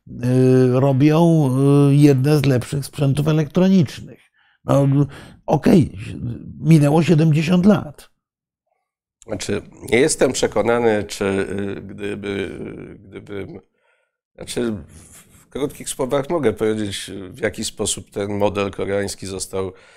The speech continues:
Speaker 2: y, został osiągnięty, ale, y, powiem tak. Gdyby do Polski wprowadzić, y, y, koreański system gospodarczy, nie sądzę, żeby zbyt wiele osób było z tego systemu za-,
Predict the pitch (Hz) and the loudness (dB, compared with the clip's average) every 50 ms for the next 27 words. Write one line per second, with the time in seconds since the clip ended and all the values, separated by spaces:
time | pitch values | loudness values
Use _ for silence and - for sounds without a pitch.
0 | _ _ _ _ _ _ _ _ _ - 110 110 - - - - 95 98 95 - | _ _ _ _ _ _ _ _ _ -16 -14 -14 -14 -16 -16 -12 -8 -8 -8 -6
1 | - - 101 98 - 107 98 - - 104 101 98 98 90 85 76 90 - - 101 | -4 -4 -4 -4 -4 -6 -4 -4 -2 -2 -2 -2 -2 -2 -4 -6 -10 -10 -10 -8
2 | 110 113 - - 101 104 101 101 104 107 110 117 117 117 104 - 113 110 107 104 | -8 -8 -8 -6 -6 -6 -4 -4 -2 -2 0 0 0 0 -2 -4 -6 -6 -6 -8
3 | 107 95 - _ _ - 113 113 117 113 110 - 101 90 - - - _ _ _ | -10 -12 -14 _ _ -6 -4 -2 -2 -4 -2 -2 -4 -4 -4 -6 -14 _ _ _
4 | _ _ _ _ _ _ _ _ _ _ _ _ _ _ _ - 107 101 117 127 | _ _ _ _ _ _ _ _ _ _ _ _ _ _ _ -6 -4 -2 -2 -2
5 | 117 120 127 117 117 113 - 123 123 120 - - - 117 - - - 117 107 110 | 0 0 0 0 0 -2 -2 -4 -4 -4 -4 -6 -8 -12 -14 -6 -4 -2 0 0
6 | 110 107 107 107 104 101 - - - - 113 113 110 110 107 107 107 101 98 - | -2 -2 -4 -8 -10 -10 -12 -14 -10 -6 -6 -4 -4 -4 -4 -6 -8 -8 -10 -12
7 | - 98 101 95 104 101 95 - 101 101 _ _ _ _ _ _ _ _ 104 104 | -14 -14 -14 -16 -16 -18 -18 -18 -20 -20 _ _ _ _ _ _ _ _ -4 -2
8 | 110 110 117 117 117 - - - 110 - - 117 - - - 113 107 101 98 104 | 0 0 0 -2 -4 -6 -8 -10 -12 -10 -12 -14 -14 -10 -8 -6 -6 -6 -6 -8
9 | 98 - - 107 98 95 85 78 82 - - - 120 123 135 131 117 117 113 - | -8 -8 -10 -6 -6 -4 -4 -6 -8 -12 -14 -14 -10 -10 -10 -10 -8 -8 -8 -8
10 | - 110 107 110 107 110 101 98 101 95 95 104 104 101 98 95 90 95 98 98 | -8 -8 -6 -4 -4 -4 -4 -4 -6 -8 -8 -10 -10 -12 -12 -14 -16 -18 -16 -12
11 | 101 104 104 104 85 101 92 - 104 101 98 98 - - - - - 98 95 - | -8 -6 -4 -4 -4 -4 -4 -6 -8 -10 -12 -14 -16 -16 -16 -18 -18 -20 -20 -20
12 | - 92 - - 101 98 98 101 - 98 | -20 -20 -20 -18 -18 -18 -16 -14 -14 -14